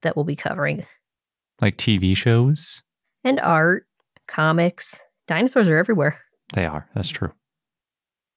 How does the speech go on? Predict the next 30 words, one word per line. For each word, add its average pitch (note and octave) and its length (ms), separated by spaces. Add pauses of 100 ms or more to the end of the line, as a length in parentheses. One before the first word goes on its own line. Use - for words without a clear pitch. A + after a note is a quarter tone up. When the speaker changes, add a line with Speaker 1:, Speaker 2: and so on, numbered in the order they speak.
(260)
Speaker 1:
I G3+ 60
want D4+ 160
to D#4 40
start A3+ 280
out A3 180
by F#3+ 120
saying F#3+ 340
that - 240
paleoart G#3 680
and D#3+ 200
seeing F#3 320
dinosaurs D#3+ 520
in E3 180
the D#3 60
media D#3+ 380 (220)
is F3 200
important. - 520
It, D#3 120
it - 200
sparks - 440
our A3+ 120
imagination. F3 760 (480)
It C#3+ 160
gets G#3 240
us G3 140
interested F3 420
in D3+ 100
dinosaurs D#3 600
and D#3 120
science. D3 520